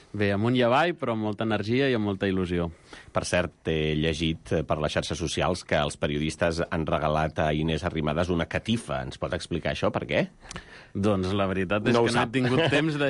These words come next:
Speaker 1: llegir-ho perquè vaig
Speaker 2: <laughs> Són
Speaker 1: de,
Speaker 2: anècdotes de la
Speaker 1: de,
Speaker 2: campanya.
Speaker 1: de mitjans en mitjans i no, no he pogut veure-ho,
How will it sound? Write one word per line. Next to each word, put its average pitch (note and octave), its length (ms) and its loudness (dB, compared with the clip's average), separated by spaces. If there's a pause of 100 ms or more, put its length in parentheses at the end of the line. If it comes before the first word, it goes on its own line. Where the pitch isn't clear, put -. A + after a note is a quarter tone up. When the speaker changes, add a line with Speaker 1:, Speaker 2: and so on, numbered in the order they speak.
Speaker 1:
llegir-ho C#3+ 260 4
perquè B2 320 2
vaig D#3 120 4
Speaker 2:
<laughs> D#3 40 2
Són D3 80 4
Speaker 1:
de, D3+ 80 4
Speaker 2:
anècdotes A#2+ 460 2
de A2+ 80 2
la A2 80 4
Speaker 1:
de, B2+ 100 2
Speaker 2:
campanya. A2+ 380 2
Speaker 1:
de C3 100 2
mitjans C3+ 400 0
en C3+ 80 0
mitjans C3 480 0
i A#2 80 2
no, A2 240 2
no A2 160 0
he G#2+ 80 2
pogut G#2+ 480 -2
veure-ho, A#2 380 2